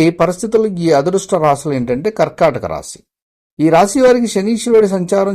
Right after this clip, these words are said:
చాలా శుభప్రదంగా ఉండబోతుంది. శనీశ్వరుడు కర్కాటక రాశి తొమ్మిదో ఇంట్లో ఉదయిస్తాడు. ఈ సమయంలో కర్కాటక రాశి వారి ఆత్మవిశ్వాసం పెరుగుతుంది, ఆదాయంలో పెరుగుదల ఉంటుంది. అంతేకాదు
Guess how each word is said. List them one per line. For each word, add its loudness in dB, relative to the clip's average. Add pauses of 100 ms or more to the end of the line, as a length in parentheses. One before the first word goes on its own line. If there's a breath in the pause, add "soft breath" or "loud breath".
చాలా 0
శుభప్రదంగా -2
ఉండబోతుంది. -4
శనీశ్వరుడు -2
కర్కాటక -4 (100)
రాశి -4
తొమ్మిదో -4
ఇంట్లో -4
ఉదయిస్తాడు. -6 (420)
ఈ 2 (100)
సమయంలో 2
కర్కాటక 0 (100)
రాశి 0
వారి 2
ఆత్మవిశ్వాసం 0 (100)
పెరుగుతుంది, -2 (180)
ఆదాయంలో 4 (200)
పెరుగుదల 2 (260)
ఉంటుంది. -6 (440 soft breath)
అంతేకాదు 4